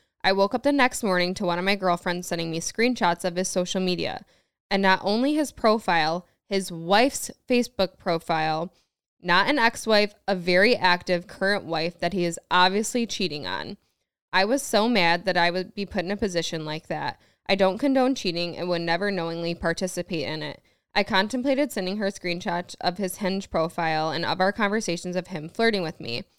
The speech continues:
Luckily, I did have therapy that day, and my therapist advised me that I let it be. She said I would get sucked into an entire mess of drama that I didn't need. She was right.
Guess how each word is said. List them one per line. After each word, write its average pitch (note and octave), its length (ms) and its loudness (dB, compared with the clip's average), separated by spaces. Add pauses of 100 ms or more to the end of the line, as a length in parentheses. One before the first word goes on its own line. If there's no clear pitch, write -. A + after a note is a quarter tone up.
(280)
Luckily, B3 400 4
I A#3 80 6
did G3 180 2
have G3+ 180 0
therapy F3 360 -2
that E3+ 200 0
day, E3 160 0
and D#3+ 100 -6
my E3+ 120 0
therapist F3+ 460 -2
advised F3+ 420 0
me F3 140 -2
that E3+ 200 -2
I E3 120 0
let D#3+ 160 -2
it D#3+ 120 -8
be. - 280 -10 (320)
She A3+ 100 -6
said G#3 200 2
I G#3 100 4
would A#3 120 2
get A#3 140 2
sucked F#3+ 300 2
into G#3+ 260 -2
an G3 80 0
entire F#3+ 400 0
mess A#3 220 -2
of A#3+ 100 -2
drama E3 340 0
that E3 120 0
I E3 100 0
didn't E3+ 300 -6
need. D#3 280 -8 (380)
She - 160 -2
was F#3+ 220 0
right. - 260 -6